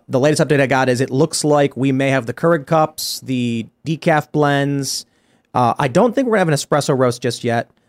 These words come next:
but the K-Cups, it, it's big, and that may be tomorrow. We have Sleepy Joe and Unwoke. Our decaf blends will be available at, uh, castbrew dot com. And we're going to be separating. Right now, all of the blends, if you click it, you choose ground or whole.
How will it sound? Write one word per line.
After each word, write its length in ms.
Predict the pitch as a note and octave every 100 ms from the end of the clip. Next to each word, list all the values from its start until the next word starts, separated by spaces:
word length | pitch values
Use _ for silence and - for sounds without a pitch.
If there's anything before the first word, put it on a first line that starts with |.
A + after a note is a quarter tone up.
| _
but 160 | C3 B2+
the 100 | B2
K-Cups, 460 | E3+ E3 D3 -
it, 120 | B2+
it's 140 | B2 -
big, 420 | A#2+ B2 A2+ A#2 - _
and 220 | - C3 B2+
that 220 | C#3+ -
may 380 | C3+ C#3+ F3 F3
be 280 | C#3 D#3
tomorrow. 400 | D#3 - B2+ D3+
We 80 | B2+
have 100 | B2
Sleepy 320 | - C#3+ C#3
Joe 280 | C3 A#2 G2+ - _ _ _ _ _ _
and 220 | C3+ C3+ B2
Unwoke. 440 | F#3 E3 A2 - -
Our 160 | C3
decaf 500 | A2+ C#3 B2+ B2+ A2+
blends 380 | - B2 A2 G#2
will 60 | -
be 100 | A#2
available 360 | A2 G#2+ G#2
at, 120 | G2+ -
uh, 200 | A#2 G#2 G#2+
castbrew 380 | A2+ A#2+ - B2+
dot 140 | A2 F#2+
com. 280 | B2+ A2 - _ _ -
And 380 | C#3 D3+ C#3+ B2
we're 100 | D3
going 240 | D3+ E3+
to 60 | C#3+
be 140 | C#3
separating. 720 | - E3+ E3 D3+ C#3+ C3+ B2+ - -
Right 180 | E3 A3+
now, 400 | E3+ E3+ F#3 -
all 240 | C3 C#3 E3+
of 100 | C#3+
the 80 | B2+
blends, 420 | B2 B2 C#3+ E3
if 60 | B2
you 100 | A2+
click 220 | C3+ C3+
it, 160 | F3
you 80 | D3
choose 320 | B2 C#3 C3+
ground 360 | A#2+ B2 B2 C3
or 100 | A2+
whole. 400 | - A2+ B2 E3